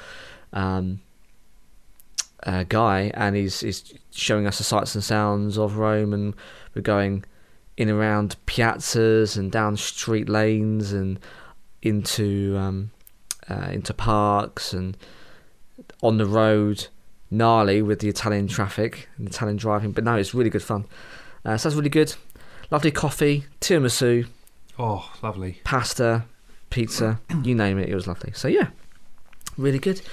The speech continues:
Speaker 1: Um, back to reality, Dan.
Speaker 2: Yeah.
Speaker 1: But that's not a bad thing, 'cause actually this week we are talking, see what I did there, uh, we're not just talking about, uh, our reality, we're talking about perceived reality,
Speaker 2: Mm.
Speaker 1: at least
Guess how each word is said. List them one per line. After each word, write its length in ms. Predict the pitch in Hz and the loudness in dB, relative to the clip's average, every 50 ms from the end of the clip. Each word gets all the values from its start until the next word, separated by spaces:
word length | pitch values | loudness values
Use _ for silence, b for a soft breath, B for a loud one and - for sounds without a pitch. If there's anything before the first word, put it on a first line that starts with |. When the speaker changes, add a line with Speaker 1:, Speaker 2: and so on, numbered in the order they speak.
| B B B B B B B B B - | B B B B B B B B B 0
Speaker 1:
Um, 520 | 165 165 165 165 165 160 160 160 160 160 - - - - - - - - - - - - - - - - - - - - | 2 4 4 4 4 4 4 2 0 -2 -4 -10 -18 -20 -20 -20 -20 -20 -20 -20 -20 -20 -20 -20 -20 -20 -20 -16 -8 -2
back 200 | - 147 156 - | -2 0 0 0
to 100 | - 147 | 0 2
reality, 340 | 131 117 107 95 - 107 | 2 2 2 2 0 -2
Dan. 200 | 92 92 85 92 - - - - - - - - | -2 -2 -2 -4 -6 -10 -16 -18 -20 -16 -14 -12
Speaker 2:
Yeah. 180 | 101 98 - - - - - - | -10 -10 -12 -12 -16 -20 -20 -20
Speaker 1:
But 100 | - - | -6 -2
that's 180 | - 220 220 - | -2 -2 0 -2
not 60 | - | -2
a 40 | 160 | 2
bad 220 | 170 202 170 165 | 4 4 4 4
thing, 160 | - - 113 110 | 4 0 -2 -2
'cause 140 | - 139 | 0 0
actually 220 | 151 - - - 143 | 0 0 0 0 0
this 160 | 170 - - | 0 2 2
week 240 | 147 131 - - - | 2 0 0 2 2
we 80 | 120 | 2
are 40 | 117 | 2
talking, 460 | 117 - 127 113 - - 113 104 107 | 2 2 0 -2 0 -2 -4 -4 -4
see 160 | - - - 107 | -4 -4 -4 -4
what 60 | - | -4
I 20 | - | -4
did 120 | 110 - | -6 -6
there, 160 | - - 104 B B B B B B B B B | -6 -8 -8 B B B B B B B B B
uh, 180 | 127 117 117 117 123 | 4 6 6 6 6
we're 60 | 131 | 6
not 140 | 147 135 - | 4 2 0
just 180 | 135 120 - | -2 -2 0
talking 260 | - 135 117 - - 117 | 0 -2 -2 -2 -2 -2
about, 480 | 95 110 107 104 101 101 - - - | 0 0 2 2 0 0 -4 -6 -4
uh, 220 | - 107 104 104 - - | -2 0 0 0 0 2
our 220 | 120 123 123 117 | 2 4 4 4
reality, 460 | 101 104 98 95 92 95 92 - - | 2 2 2 2 0 -2 -2 -2 -2
we're 120 | 98 107 107 | -2 0 -2
talking 320 | - - 110 - - 101 | 0 -2 -2 -2 -2 -2
about 220 | 101 101 107 - - | -2 -2 -2 0 2
perceived 600 | - - - - - 127 123 131 131 120 - - | 4 4 4 4 2 2 4 4 2 2 0 -2
reality, 580 | 104 104 90 87 87 85 - - 92 92 95 104 | 0 0 0 0 -2 -4 -4 -6 -6 -4 -4 -2
Speaker 2:
Mm. 640 | 101 101 107 104 101 101 98 95 95 95 92 92 | -2 0 0 0 0 0 0 0 -2 -2 -2 0
Speaker 1:
at 100 | 123 123 127 | 2 2 4
least 240 | 135 127 117 - | 2 2 0 -2